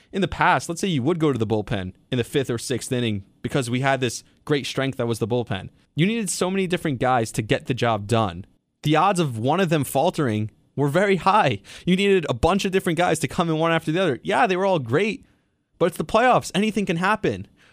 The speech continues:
Whereas now, we're not relying as, on as many guys. Everyone has a short leash, but the starters, it seems like. And it seems like we're gonna be riding Nestor, Cole,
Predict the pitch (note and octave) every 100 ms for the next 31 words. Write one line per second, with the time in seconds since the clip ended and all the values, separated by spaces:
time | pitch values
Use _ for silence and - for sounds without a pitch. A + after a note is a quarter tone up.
0 | - D3+ D3 C3 F3+ G3 D3+ G#3 E3+ A#2
1 | D#3+ G#3 D#3 B2 C3+ C#3+ D3 C#3+ C#3+ C#3
2 | A2 D3+ F#3+ G#2 - - - F#3 A3 G#3
3 | E3+ C#3 - F3 C3+ E3+ D#3+ - - _
4 | - G#3+ G3+ D#3 - F#3+ G#3 C#3 A#2 -
5 | G#2+ G2+ E2+ G#2 - - _ C3+ C#3 F3+
6 | E3 B2+ C3 C3 A#2 A2+ A#2 A2 G#2 D3
7 | - F#3+ F3+ - C#3 D3 D3+